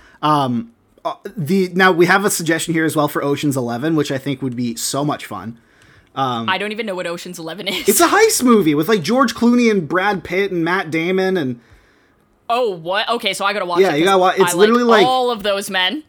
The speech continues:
Speaker 2: <laughs>
Speaker 1: and Don Cheadle. Um, it's just, like, putting together, like, a, like, a heist crew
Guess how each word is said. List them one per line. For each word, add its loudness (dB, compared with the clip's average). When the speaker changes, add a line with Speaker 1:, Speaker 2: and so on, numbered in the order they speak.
Speaker 2:
<laughs> -8
Speaker 1:
and 2
Don 6
Cheadle. 2
Um, -2
it's -2
just, 0
like, 0
putting 2
together, 4
like, 0
a, -2
like, -4
a 0
heist -2
crew -4